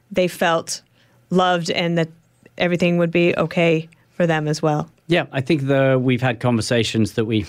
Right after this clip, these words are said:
Speaker 2: wouldn't have had for a number of years with them. We had to be very open and honest with them about what had happened to me. But, um, I remember being so afraid of telling them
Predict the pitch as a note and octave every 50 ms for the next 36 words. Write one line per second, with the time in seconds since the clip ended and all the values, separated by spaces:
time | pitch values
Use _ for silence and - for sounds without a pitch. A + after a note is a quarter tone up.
0 | - - B2 A#2 A2+ A2 G2+ - A2 A2 G#2 - A#2 A2+ A2 A2 G#2 A2 G#2 G2+
1 | G#2+ A2 A2+ G#2+ A#2 B2+ A#2 C#3 D#3+ D#3+ G#2+ F2 F#2 - - - G2+ G2 G#2+ G#2+
2 | G2+ G2 G2 G#2 G#2 - A#2+ A#2 G#2+ G#2 G2 G2+ A2+ A#2 - - C3 A#2 B2+ C#3
3 | C#3+ B2 G#2+ F#2+ G2 G#2 G2+ G2+ E2+ G2+ A2 G#2+ - B2+ A2 - C3 C3 C3+ C#3
4 | C3+ - - - - - - - - - _ _ - B2 A#2+ A#2+ A#2 A#2+ A#2+ A#2+
5 | A#2+ B2 B2 - - _ - - - - - - G1+ - _ _ _ _ _ _
6 | _ _ _ - B2+ C#3 D3+ D#3 E3 E3 C#3+ C#3+ D3+ D3 C3+ - - E3 D3 B2
7 | - - - D3 C#3 C3+ A#2+ A2+ - - C#3 C#3 C3 B2+ A#2+ A2+ G#2+ G#2 G2+ F#2